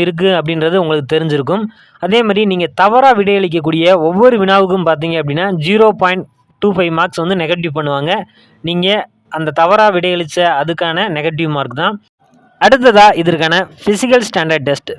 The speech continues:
ஃபிசிக்கல் ஸ்டாண்டர்ட் டெஸ்ட்டை பொறுத்த வரைக்கும், மேலுக்கான ஹைட்டை பொறுத்த வரைக்கும்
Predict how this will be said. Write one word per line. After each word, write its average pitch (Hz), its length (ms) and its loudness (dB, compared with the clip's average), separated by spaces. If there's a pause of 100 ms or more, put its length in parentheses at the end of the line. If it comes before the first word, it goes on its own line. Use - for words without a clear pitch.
ஃபிசிக்கல் 247 380 0
ஸ்டாண்டர்ட் 214 320 0
டெஸ்ட்டை - 260 0
பொறுத்த 165 240 0
வரைக்கும், 160 340 0 (640)
மேலுக்கான 208 460 2 (260)
ஹைட்டை 214 320 2
பொறுத்த 180 240 0
வரைக்கும் 170 300 0